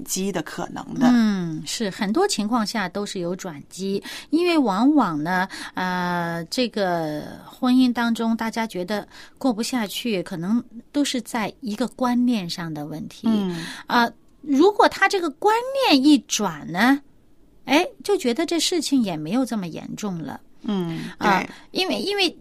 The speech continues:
Speaker 2: 很多时候在婚姻当中，大家都是很注重一个感受。
Speaker 1: 嗯。
Speaker 2: 啊，那么，呃，感受这个东西呢，<laughs> 其实你怎么衡量呢？
Speaker 1: 是啊。
Speaker 2: 啊，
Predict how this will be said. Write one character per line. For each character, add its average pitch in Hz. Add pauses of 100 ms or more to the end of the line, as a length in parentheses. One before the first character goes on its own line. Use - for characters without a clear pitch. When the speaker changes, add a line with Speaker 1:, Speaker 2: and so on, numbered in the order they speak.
Speaker 2:
很 -
多 339
时 262
候 254
在 240
婚 294
姻 285
当 247
中， 233
大 240
家 233
都 233
是 220
很 190
注 220
重 180
一 175
个 196
感 -
受。 - (360)
Speaker 1:
嗯。 208
Speaker 2:
啊， 175 (300)
那 339
么， 294 (160)
呃， 214 (120)
感 180
受 359
这 269
个 254
东 220
西 214
呢， 180 (100)
<laughs> -
其 -
实 208
你 196
怎 185
么 160
衡 156
量 165
呢？ 165 (340)
Speaker 1:
是 -
啊。 -
Speaker 2:
啊， 185